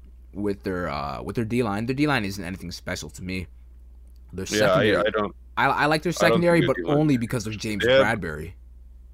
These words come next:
Speaker 2: They have, um, what's his name? Um, their defensive lineman.
Speaker 1: Leonard Williams? Is that his
Speaker 2: Leonard
Speaker 1: name?
Speaker 2: Williams, who,
Speaker 1: Yeah.
Speaker 2: who did, he did, he did really good for them
Speaker 1: Yeah,
Speaker 2: towards
Speaker 1: Le-,
Speaker 2: the end
Speaker 1: Leonard,
Speaker 2: of the
Speaker 1: Leonard
Speaker 2: season.
Speaker 1: Williams is, is the notable name on that D line.
Speaker 2: Yeah.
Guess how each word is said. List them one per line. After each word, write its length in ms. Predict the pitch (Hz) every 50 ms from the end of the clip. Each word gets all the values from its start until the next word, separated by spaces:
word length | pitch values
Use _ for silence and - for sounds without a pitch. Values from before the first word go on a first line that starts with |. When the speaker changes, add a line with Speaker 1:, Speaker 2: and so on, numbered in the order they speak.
| - - -
Speaker 2:
They 140 | - 104 104
have, 340 | 107 127 135 139 143 127 131
um, 1000 | 135 131 127 127 127 123 123 120 117 113 110 110 104 101 98 98 92 90 - - - - -
what's 180 | 117 127 -
his 160 | - 120 104 92
name? 380 | 92 90 87 82 80 80 80 - - - - - -
Um, 600 | 95 95 95 92 92 92 87 85 85 - 160 - - - - - - - - - - - - - -
their 100 | 107 107
defensive 360 | 110 - 127 117 - 113 95
lineman. 600 | 95 101 101 104 101 98 95 92 90 90 90 85
Speaker 1:
Leonard 240 | 92 104 110 113 107
Williams? 500 | 104 107 120 139 156 180 185 - - - - - - - - - -
Is 60 | -
that 100 | 87 85
his 80 | 90 113
Speaker 2:
Leonard 100 | 113 110
Speaker 1:
name? 80 | 98 98
Speaker 2:
Williams, 360 | 104 107 110 104 95 87 -
who, 120 | - 98 92
Speaker 1:
Yeah. 100 | 65 67
Speaker 2:
who 160 | 104 104 98
did, 200 | 85 95 95 85
he 140 | - 101 104
did, 100 | 95 - -
he 160 | 101 98 117
did 140 | 127 147 127
really 200 | 104 95 95 92
good 180 | 95 101 95
for 120 | - - 98
them 100 | 117 113 -
Speaker 1:
Yeah, 40 | -
Speaker 2:
towards 260 | 95 107 - - -
Speaker 1:
Le-, 40 | 160
Speaker 2:
the 60 | 170
end 80 | 190 208
Speaker 1:
Leonard, 80 | 208
Speaker 2:
of 60 | 170
the 20 | 180
Speaker 1:
Leonard 160 | 180 208 220
Speaker 2:
season. 120 | 208 190
Speaker 1:
Williams 240 | 185 185 180 170 147
is, 120 | 151 139 135
is 180 | 127 139 139
the 80 | 131 135
notable 320 | 123 127 131 131 120 123
name 220 | 113 110 107 110 110
on 120 | 107 104
that 160 | 101 98 95 90
D 140 | 95 95 92
line. 260 | 87 85 80 80 95
Speaker 2:
Yeah. 140 | 92 85